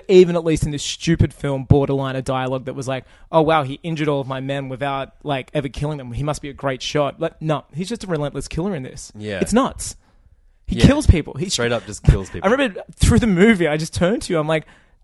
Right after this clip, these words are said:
Speaker 1: "Did Batman just straight up kill cunts?" Like, I was so, <laughs> excuse the French, but I was so hurt. But this
Speaker 2: It's
Speaker 1: is what
Speaker 2: just
Speaker 1: I
Speaker 2: w-,
Speaker 1: said.
Speaker 2: it's such a fundamental part of Batman's character.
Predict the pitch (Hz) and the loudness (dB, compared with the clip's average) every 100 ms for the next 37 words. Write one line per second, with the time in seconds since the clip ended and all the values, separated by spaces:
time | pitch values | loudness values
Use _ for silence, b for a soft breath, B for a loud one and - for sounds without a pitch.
0 | _ _ - 190 247 285 339 330 262 - | _ _ -16 -10 -8 -8 -8 -6 -6 -6
1 | 175 165 160 - - 160 170 - 240 277 | -4 -2 -2 -6 -6 -2 0 -2 -4 -4
2 | - - 185 190 196 220 208 - 208 196 | -6 -2 0 4 6 6 6 2 4 6
3 | 277 285 - - - - 220 247 165 143 | 6 4 -4 -16 -8 -6 -4 -4 -4 -6
4 | - 165 240 165 - 208 220 - - 220 | 0 4 4 2 0 0 0 0 0 0
5 | 214 160 185 147 135 - b b b b | 2 2 2 2 -2 -12 b b b b
6 | - - - 349 233 - 220 254 220 262 | -20 -8 -8 -6 -4 -2 4 4 6 4
7 | - 160 - 156 - 175 180 147 143 143 | 2 0 0 -2 2 2 2 0 0 -2
8 | 117 131 127 107 95 101 104 92 - 117 | 0 0 0 -4 -8 -6 -6 -8 -8 -8
9 | 110 110 85 67 | -6 -8 -12 -16